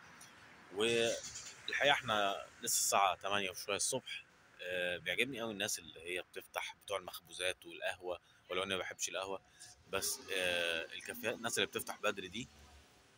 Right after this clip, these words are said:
بيعجبني ان هم يعني رزقهم، الرزق بيتوز-، بيتوزع في الصباح الباكر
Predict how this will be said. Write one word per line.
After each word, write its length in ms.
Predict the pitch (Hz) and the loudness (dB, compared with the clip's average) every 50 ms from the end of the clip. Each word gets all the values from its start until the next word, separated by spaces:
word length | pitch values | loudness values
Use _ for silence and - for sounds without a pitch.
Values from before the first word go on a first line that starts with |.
| - 90 | -20 -8
بيعجبني 480 | 87 95 95 92 92 104 110 117 113 | -2 0 0 2 2 0 -2 -2 -6
ان 100 | 101 95 | -10 -10
هم 240 | 95 104 110 107 104 95 87 87 85 | -10 -12 -10 -6 -6 -6 -6 -6 -6
يعني 300 | 82 82 82 85 87 82 - - - - - - - - - - - - - - 101 | -6 -6 -8 -8 -10 -14 -18 -20 -20 -20 -20 -20 -20 -20 -20 -20 -20 -20 -12 -8 -8
رزقهم، 520 | 98 - 98 110 113 117 120 120 117 90 | -6 -4 -2 -2 -2 -2 -2 -4 -4 -2
الرزق 240 | 95 101 117 107 104 | -2 0 0 2 0
بيتوز-، 360 | 101 95 - 107 110 - - | 0 0 0 0 0 0 -2
بيتوزع 520 | 82 80 87 90 - 104 110 117 - 110 98 | -4 -8 -8 -2 2 4 4 4 6 4 2
في 60 | - | 2
الصباح 340 | - - - 95 95 - 101 | 0 -4 -4 -4 -4 -4 -4
الباكر 340 | 95 92 98 - - 90 | -4 -4 -4 -4 -6 -10